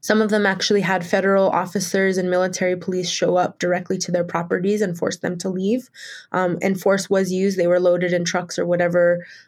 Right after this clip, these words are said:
whatever vehicles were there, and they were taken down the hill and dropped off. Other people were given or received very short notices. For example, my great-grandparents,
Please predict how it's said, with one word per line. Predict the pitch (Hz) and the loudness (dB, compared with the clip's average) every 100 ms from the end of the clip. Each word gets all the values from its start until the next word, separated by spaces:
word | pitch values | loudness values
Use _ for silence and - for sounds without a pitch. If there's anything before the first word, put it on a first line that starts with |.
| _ | _
whatever | 196 196 185 185 | 0 0 0 0
vehicles | 196 185 202 185 | 0 0 -2 -2
were | 185 185 | 0 2
there, | 208 196 | 2 4
and | 190 180 | 2 2
they | |
were | 170 175 175 - | 2 0 -2 -2
taken | 202 202 185 | -2 0 2
down | 175 180 | 2 2
the | 190 | 0
hill | 160 196 | 2 0
and | 175 | 0
dropped | 170 170 - | 0 -2 -2
off. | 131 214 170 - _ - - - | -2 -2 -4 -14 _ -20 -12 0
Other | 196 208 | 2 2
people | 208 208 196 196 | 2 -2 0 0
were | 185 | 0
given | 185 180 180 180 - | 0 0 0 -2 -6
or | 294 190 175 - _ 175 | -2 0 0 -4 _ -6
received | 196 185 202 175 | -2 -2 -2 -2
very | 175 190 196 | 2 4 4
short | 196 - 185 | 2 2 2
notices. | 170 165 175 175 180 175 175 170 - - - | 2 0 0 0 2 2 0 -6 -20 -20 -2
For | 202 | 0
example, | 190 185 175 196 190 185 190 | 2 0 2 2 2 2 0
my | 185 180 185 170 | 0 2 0 0
great-grandparents, | - 185 180 180 170 175 180 175 175 180 - | 0 0 0 0 0 -2 0 2 2 -2 -8